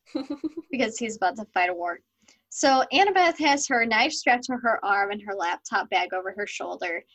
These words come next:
Speaker 2: And <laughs> I love this line. Uh, this is, like, my favorite line in this whole chapter. She was, <laughs>
Speaker 1: <laughs>
Speaker 2: she was dressed in black camouflage with her celestial bronze knife strapped to, strapped to her arm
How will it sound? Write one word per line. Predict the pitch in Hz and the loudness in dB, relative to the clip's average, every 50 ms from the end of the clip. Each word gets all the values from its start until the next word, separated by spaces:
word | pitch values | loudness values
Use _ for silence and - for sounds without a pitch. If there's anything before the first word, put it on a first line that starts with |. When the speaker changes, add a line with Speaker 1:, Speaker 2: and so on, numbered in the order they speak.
| _ _ _ _ - - | _ _ _ _ -6 -4
Speaker 2:
And | 226 226 - | -2 0 2
<laughs> | |
I | - 247 311 294 | 2 4 6 6
love | 277 262 285 247 254 277 294 302 - - - _ _ _ _ _ _ _ _ _ _ _ _ _ 247 | 6 8 8 8 8 8 6 2 -2 -12 -20 _ _ _ _ _ _ _ _ _ _ _ _ _ -6
this | 220 220 220 220 214 - 196 | -2 -2 -2 -2 -2 -4 -4
line. | 185 170 147 165 147 214 - _ _ _ _ _ _ _ _ _ _ _ _ _ _ _ _ _ _ _ _ _ _ _ _ _ | -4 -2 -4 -6 -8 -10 -14 _ _ _ _ _ _ _ _ _ _ _ _ _ _ _ _ _ _ _ _ _ _ _ _ _
Uh, | 233 233 220 214 202 196 202 196 - - - _ _ _ _ _ _ | 4 6 6 6 6 4 4 2 0 -4 -8 _ _ _ _ _ _
this | - 240 240 - - | -4 -4 -2 -2 -4
is, | 269 254 269 | -2 0 2
like, | 262 262 254 254 | 2 2 2 2
my | 240 233 | 0 0
favorite | 233 220 208 196 175 - | 0 -2 -2 -2 -2 -2
line | - - - | -2 -4 -4
in | - | -6
this | - - - - | -10 -12 -10 -10
whole | - - | -10 -8
chapter. | - - - - - - - - _ _ _ _ _ _ _ _ _ - | -8 -8 -8 -8 -8 -10 -14 -16 _ _ _ _ _ _ _ _ _ -8
She | 233 - 269 262 | -4 0 2 2
was, | 247 247 277 - - - _ _ - | 2 2 0 -4 -6 -10 _ _ -6
<laughs> | 247 277 | -4 -4
Speaker 1:
<laughs> | 269 254 254 | -4 -4 -4
Speaker 2:
she | 247 - - 311 285 | -4 -2 0 2 2
was | 285 330 330 311 - | 4 2 0 0 0
dressed | - 254 254 269 294 - - 233 | 2 4 4 4 4 0 -4 -4
in | 240 226 | -4 -2
black | 220 214 214 - - - | 0 0 0 0 -2 -4
camouflage | 247 208 208 208 208 - - 190 180 175 175 - - | -4 -4 -4 -4 -4 -2 0 2 2 0 0 -4 -10
with | 214 214 - - | -12 -12 -10 -8
her | 202 202 | -8 -8
celestial | - - 214 208 202 196 208 214 - - - 233 233 220 | -8 -8 -8 -6 -4 -4 -4 -6 -6 -6 -4 -4 -4 -2
bronze | 226 220 208 190 202 202 - - | 0 0 0 0 0 -2 -6 -6
knife | 196 185 190 - | -4 -4 -4 -4
strapped | - - - 202 196 - - | -6 -4 -2 -4 -4 -4 -4
to, | 226 214 208 233 - _ _ _ - | -6 -6 -6 -8 -12 _ _ _ -8
strapped | - - - - 311 285 285 - - - | -6 -6 -2 2 4 4 4 2 0 -4
to | 277 262 254 | -6 -6 -4
her | 233 240 220 190 - 208 | -2 0 -2 0 -2 -2
arm | 220 214 196 180 - - | -2 0 0 -2 -4 -8